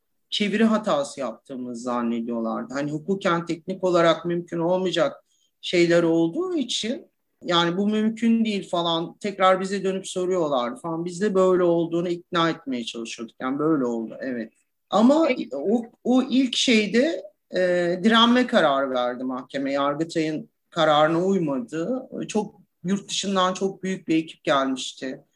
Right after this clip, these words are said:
Speaker 1: E, siyasi, siyasetçiler, işte insan hakları savunucuları, aktivistler falan. Çok büyük bir basın açıklaması yaptık zaten.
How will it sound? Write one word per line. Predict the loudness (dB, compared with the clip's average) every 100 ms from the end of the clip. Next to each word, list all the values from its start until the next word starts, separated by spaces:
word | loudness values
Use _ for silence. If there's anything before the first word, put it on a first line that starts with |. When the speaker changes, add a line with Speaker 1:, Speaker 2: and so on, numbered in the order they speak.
| _ -12
Speaker 1:
E, | -8
siyasi, | 0 4 4 2 -4 -2 -4 -6
siyasetçiler, | -2 -2 -2 -6 -8 -8 -2 -2 -2 -6 -14
işte | -14 -10 -6
insan | -6 -4 -4
hakları | -4 -6 -8
savunucuları, | -6 -6 -6 -4 -6 -6 -4 -4 -4 -6 -12 _ -16 -4
aktivistler | -4 -2 -6 -6 -8 -4 -4 -4
falan. | -6 -6 -6 -8 _ _ _
Çok | -6 -6 0
büyük | 0 0 -2
bir | -2 0
basın | -2 -4
açıklaması | -8 -6 -4 -4 -4 -4
yaptık | -6 -10 -8
zaten. | -6 -6 -4 -6